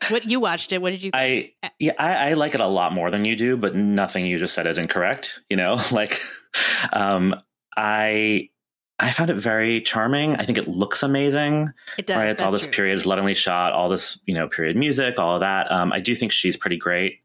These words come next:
Speaker 2: Um, I paid no attention to the Golden Globes, so I don't know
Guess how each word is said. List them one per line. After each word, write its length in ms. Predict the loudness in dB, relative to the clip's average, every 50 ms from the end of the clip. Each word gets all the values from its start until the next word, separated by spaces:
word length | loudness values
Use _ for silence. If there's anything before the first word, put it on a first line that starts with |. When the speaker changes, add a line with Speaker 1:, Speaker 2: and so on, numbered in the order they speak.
| -4
Speaker 2:
Um, 480 | -2 0 0 0 0 0 -2 -4 -4 -6 _ _ _ _ _ _ _ _ _ _ _ _ -4
I 80 | -2
paid 180 | -2 0 0 0
no 120 | 0 0
attention 280 | 0 0 -2 0 0 0
to 60 | 2
the 40 | 2
Golden 140 | 2 2 2
Globes, 240 | 2 2 0 0
so 80 | 0 0
I 60 | 0
don't 160 | 0 0 0
know 300 | 0 0 0 0 0 -2